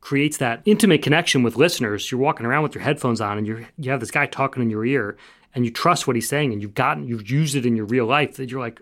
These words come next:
"I, I need to hire Kwame to come and speak at my next conference or train my team." So that's how,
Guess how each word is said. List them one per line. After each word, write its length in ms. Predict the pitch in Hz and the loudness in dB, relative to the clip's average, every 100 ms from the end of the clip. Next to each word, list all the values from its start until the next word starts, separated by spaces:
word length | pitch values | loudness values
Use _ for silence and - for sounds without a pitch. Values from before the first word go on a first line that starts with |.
| - | -4
"I, 120 | 165 - | -4 0
I 40 | |
need 100 | 175 | 2
to 80 | 135 | 2
hire 280 | - 160 139 | 2 0 0
Kwame 360 | - 110 113 | -2 -2 -2
to 60 | 113 | -2
come 400 | - 123 123 123 - - _ _ | -2 0 0 -2 -8 -20 _ _
and 100 | 131 | -6
speak 180 | - 160 | -2 -2
at 80 | 147 | 0
my 80 | 135 | 0
next 220 | 139 - | 0 0
conference 420 | 147 156 110 - | -4 -2 -6 -12
or 60 | 110 | -6
train 260 | - 143 | 0 0
my 140 | 131 123 | 2 -2
team." 380 | - 160 90 - | -4 -8 -10 -14
So 140 | - | -4
that's 200 | 151 165 | -2 -2
how, 380 | 135 120 113 | 0 0 -2